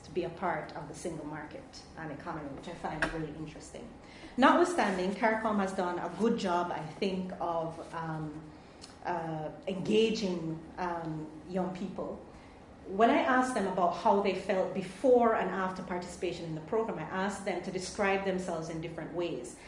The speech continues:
And if I take two of the extremes, whether they thought they were an advocate for regional integration before and whether they were an, um, an ad-, or a skeptic and what happened after, then we find that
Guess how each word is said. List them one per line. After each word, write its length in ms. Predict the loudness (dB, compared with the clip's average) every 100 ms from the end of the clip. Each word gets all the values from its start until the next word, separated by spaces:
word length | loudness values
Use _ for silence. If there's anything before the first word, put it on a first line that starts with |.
| -8
And 80 | -4
if 80 | 0
I 60 |
take 300 | 2 2 -2
two 180 | -2 0
of 100 | 2
the 120 | 2
extremes, 640 | 0 -2 -4 -2 -2 -4 -4
whether 200 | 0 0
they 140 | 0 0
thought 320 | 2 2 2
they 120 | 2
were 140 | 2
an 140 | 2 0
advocate 520 | 0 2 0 0 -2 -2
for 100 | -2
regional 480 | -2 -4 -2 -2
integration 680 | -2 -2 -2 -2 -4 -4 -6
before 640 | -6 -4 2 2 2 0 -4 -12 -8
and 120 | -4
whether 200 | -2 0
they 140 | 0 0
were 160 | -2
an, 120 | -2 -4 -4
um, 360 | -4 -2 -4 -4
an 80 | -2
ad-, 200 | -2 2
or 220 | 6 6
a 40 | 6
skeptic 720 | 4 2 2 2 0 0 -6 -8
and 140 | -4
what 140 | -4
happened 340 | -4 -4 -6 -6
after, 420 | -4 -4 -6 -8 -8 -10 -16 -16 -16 -14 -10 2
then 160 | 6 6
we 60 |
find 360 | 6 4 4 6
that 260 | 4 0